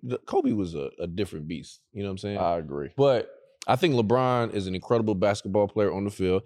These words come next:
Speaker 1: If he wins this year after scoring the title, that definitely would help his case. I think, I just think he's the
Speaker 2: He won
Speaker 1: GOAT
Speaker 2: the
Speaker 1: of
Speaker 2: scoring title this year?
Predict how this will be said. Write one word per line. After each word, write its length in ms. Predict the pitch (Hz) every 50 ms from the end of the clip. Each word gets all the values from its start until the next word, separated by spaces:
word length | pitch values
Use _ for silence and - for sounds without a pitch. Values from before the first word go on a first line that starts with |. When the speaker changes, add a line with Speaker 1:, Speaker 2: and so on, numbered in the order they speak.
| _ -
Speaker 1:
If 140 | 131 131
he 100 | 156 214
wins 340 | 208 185 202 208 202 170 139
this 240 | 120 139 175 196 170
year 320 | 180 185 196 208 202 - - -
after 220 | 147 139 139 131
scoring 400 | 117 - - 143 156 165 165 160
the 60 | 147
title, 400 | 143 151 160 170 170 170 170 170 123
that 200 | 123 117 110 113
definitely 260 | 131 127 120 120 113
would 140 | 104 101 110
help 180 | 113 110 -
his 160 | 110 101 -
case. 400 | - - 101 90 92 - - - _ _ _ _ _ _ _ _ _ _ _ _ -
I 100 | - 240
think, 240 | 262 - 381 - -
I 60 | - 359
just 180 | 294 202 185
think 140 | 202 208 185
he's 160 | 196 185 156
the 100 | 151 160
Speaker 2:
He 40 | 160
won 200 | 175 - 180 175
Speaker 1:
GOAT 60 | 127
Speaker 2:
the 80 | 131 151
Speaker 1:
of 40 | 135
Speaker 2:
scoring 220 | 147 160 175 180
title 280 | 175 - 190 196 190 185
this 220 | 185 190 190 -
year? 140 | - 330 311